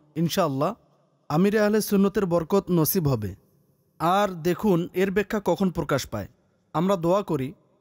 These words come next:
এমন যেন হয় যে আমিরে আহলে সুন্নত বাস্তবে আপনার ঘরে তাশরিফ নিয়ে আসেন। কোন মুরিদের আকাঙ্ক্ষা থাকে না যে আমার এখানে আমার পীর ও মুর্শিদ তাশরিফ নিয়ে আসুক?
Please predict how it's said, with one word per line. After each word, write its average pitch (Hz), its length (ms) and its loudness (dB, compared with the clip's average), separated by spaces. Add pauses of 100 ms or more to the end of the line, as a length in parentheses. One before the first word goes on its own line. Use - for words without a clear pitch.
(100)
এমন 202 260 4
যেন 214 160 2
হয় 202 220 2
যে 208 100 0
আমিরে 185 280 2
আহলে 190 180 2
সুন্নত 143 340 0 (220)
বাস্তবে 202 480 0
আপনার 196 280 0
ঘরে 196 180 0
তাশরিফ 170 400 0
নিয়ে 175 180 4
আসেন। 117 360 -2 (540)
কোন 220 200 2
মুরিদের 208 380 2
আকাঙ্ক্ষা 175 420 0
থাকে 127 300 -4
না 95 180 -6 (260)
যে 160 140 2
আমার 165 260 2
এখানে 147 400 0 (240)
আমার 175 220 0
পীর 190 180 0
ও 202 60 4
মুর্শিদ 170 380 0 (320)
তাশরিফ 190 400 -2
নিয়ে 185 180 2
আসুক? 135 300 0